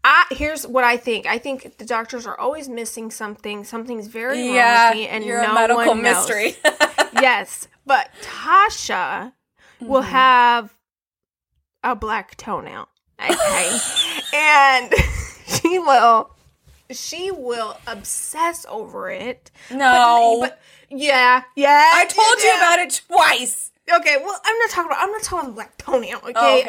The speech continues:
Speaker 1: talking
Speaker 2: this is
Speaker 1: about
Speaker 2: just
Speaker 1: just
Speaker 2: an
Speaker 1: things.
Speaker 2: example.
Speaker 1: Yes,
Speaker 2: Okay, you
Speaker 1: this
Speaker 2: don't,
Speaker 1: is
Speaker 2: you
Speaker 1: just
Speaker 2: don't
Speaker 1: an
Speaker 2: wanna
Speaker 1: example.
Speaker 2: call out my real ailments
Speaker 1: <laughs>
Speaker 2: and embarrass me.
Speaker 1: Right. But you'll obsess over it so much like that, but you don't do anything.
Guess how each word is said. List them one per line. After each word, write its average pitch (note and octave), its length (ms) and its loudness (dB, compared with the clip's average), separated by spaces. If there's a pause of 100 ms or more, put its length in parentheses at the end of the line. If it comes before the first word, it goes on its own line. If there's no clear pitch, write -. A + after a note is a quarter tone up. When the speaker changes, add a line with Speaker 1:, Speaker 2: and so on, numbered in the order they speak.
(100)
Speaker 1:
talking F3+ 60 -18
Speaker 2:
this A#3 160 -8
is D4 60 -4
Speaker 1:
about C#4 160 4
Speaker 2:
just B3+ 120 -4
Speaker 1:
just B3+ 120 -4
Speaker 2:
an B3+ 60 -8
Speaker 1:
things. A#3 180 -10
Speaker 2:
example. A#3+ 680 -2
Speaker 1:
Yes, A3+ 260 2
Speaker 2:
Okay, A3 80 -4
you B3 60 -8
Speaker 1:
this C4+ 80 -4
Speaker 2:
don't, C#4 80 -4
Speaker 1:
is - 160 -14
Speaker 2:
you C4 60 -4
Speaker 1:
just C#4+ 60 4
Speaker 2:
don't C#4+ 140 6
Speaker 1:
an C4 80 0
Speaker 2:
wanna B3+ 180 4
Speaker 1:
example. A#3 120 -2
Speaker 2:
call A#3 140 4
out G3+ 160 -2
my F3+ 140 -10 (140)
real A#3 480 0
ailments E3 840 -2 (100)
Speaker 1:
<laughs> - 80 -20
Speaker 2:
and G#3 100 -8
embarrass F3 440 -4
me. G#3 280 -16 (680)
Speaker 1:
Right. D#4 440 0 (520)
But C#4+ 200 2
you'll D#4+ 300 -2 (180)
obsess D4 560 0
over A#3 360 0
it A#3+ 280 -2
so C4 260 2
much B3+ 560 -2 (220)
like A3+ 420 -2
that, A3+ 400 2
but C4+ 200 0
you C#4+ 100 0
don't C#4+ 280 0
do E4+ 240 -4
anything. F#3+ 600 -10